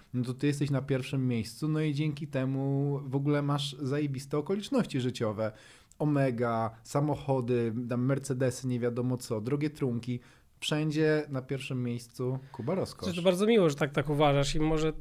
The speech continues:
Speaker 2: może to też być, e, związane z tym, że jednak... Mm,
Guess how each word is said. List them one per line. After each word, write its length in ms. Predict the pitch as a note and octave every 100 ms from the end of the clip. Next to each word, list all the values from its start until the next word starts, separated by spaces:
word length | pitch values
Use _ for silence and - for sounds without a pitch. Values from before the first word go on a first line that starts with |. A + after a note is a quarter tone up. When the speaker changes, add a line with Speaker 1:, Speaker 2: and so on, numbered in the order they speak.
| -
Speaker 2:
może 220 | D#3 D3+
to 120 | -
też 180 | D#3 D3+
być, 260 | D#3 D3+ D#3
e, 240 | D3+ D3+
związane 420 | D3+ D3+ D#3 D3+
z 60 | D3
tym, 180 | E3 D#3
że 120 | D#3
jednak... 320 | D3+ D#3 D3+ - - - - - -
Mm, 380 | E3 D#3 D3+